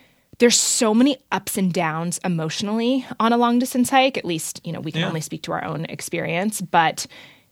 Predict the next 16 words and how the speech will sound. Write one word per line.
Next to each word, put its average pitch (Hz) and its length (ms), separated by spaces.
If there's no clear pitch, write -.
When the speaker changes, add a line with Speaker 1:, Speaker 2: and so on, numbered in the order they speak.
Speaker 1:
you 185 200
can 180 180
be 165 60
having 160 420
the 147 120
best 202 420
day 311 260
and 233 100
then 190 120
two 220 140
hours 220 280
later, 214 540
the 220 260
worst 170 600
day. 156 280
Speaker 2:
Yeah. 170 160